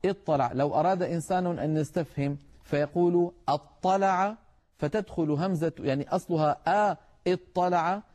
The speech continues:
فاطلع همزة وصل مكسورة لأن الثالث من الفعل مفتوح. لما دخلت همزة الاستفهام وهي همزة قطع مفتوحة،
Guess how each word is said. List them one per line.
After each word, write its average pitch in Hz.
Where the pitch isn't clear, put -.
فاطلع 160
همزة 160
وصل 165
مكسورة 180
لأن 151
الثالث 151
من 139
الفعل 135
مفتوح. 160
لما 147
دخلت 196
همزة 143
الاستفهام 147
وهي 135
همزة 165
قطع 147
مفتوحة، 160